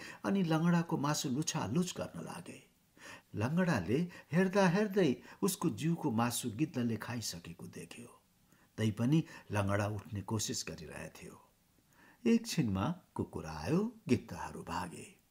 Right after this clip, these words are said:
गिद्धले लुचिसकेको आफ्नो हाड मात्र भएको शरीरलाई मन्दिरको नालीमा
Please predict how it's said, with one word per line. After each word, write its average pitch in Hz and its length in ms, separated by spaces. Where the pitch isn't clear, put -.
गिद्धले 180 480
लुचिसकेको 117 840
आफ्नो 110 500
हाड 110 420
मात्र 110 340
भएको 78 380
शरीरलाई 104 920
मन्दिरको 196 580
नालीमा 156 680